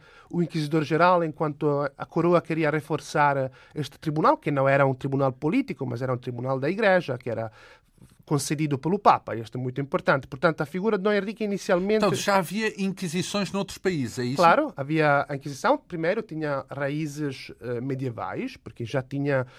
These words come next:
Speaker 1: existia, era um pouco diferente, mas já existia o princípio
Speaker 2: Aonde? Em que
Speaker 1: eh,
Speaker 2: sítio?
Speaker 1: eh, existia, eh, não era centralizada, era,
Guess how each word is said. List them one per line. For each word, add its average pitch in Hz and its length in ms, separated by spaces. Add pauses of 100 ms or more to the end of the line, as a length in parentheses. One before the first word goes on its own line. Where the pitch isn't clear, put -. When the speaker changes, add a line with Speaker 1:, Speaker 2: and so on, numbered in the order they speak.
(240)
Speaker 1:
existia, 147 380
era 180 100
um 156 60
pouco 156 240
diferente, 156 500
mas 151 160
já 170 120
existia 175 500
o 175 80
princípio 170 640
Speaker 2:
Aonde? 185 240 (240)
Em 131 100
que 123 140
Speaker 1:
eh, 156 100
Speaker 2:
sítio? 190 200 (100)
Speaker 1:
eh, 294 240
existia, 190 580 (300)
eh, 196 100
não 214 180
era 240 200
centralizada, 160 840
era, 165 300